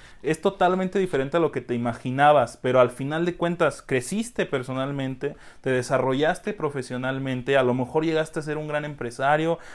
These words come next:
a lo mejor llegaste a ser un gran futbolista, qué sé yo, ¿no?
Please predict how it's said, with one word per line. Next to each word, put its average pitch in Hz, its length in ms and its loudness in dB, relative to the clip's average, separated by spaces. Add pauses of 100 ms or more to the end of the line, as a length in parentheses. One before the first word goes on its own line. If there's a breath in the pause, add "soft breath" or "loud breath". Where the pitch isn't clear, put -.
(100)
a 135 60 4
lo 135 120 4
mejor 147 460 -2
llegaste 135 400 -2
a - 20 -8
ser 143 200 0
un 127 280 -6
gran 135 220 0
futbolista, 147 640 0
qué 196 80 2
sé 190 180 -2
yo, 180 200 4
¿no? 170 240 -2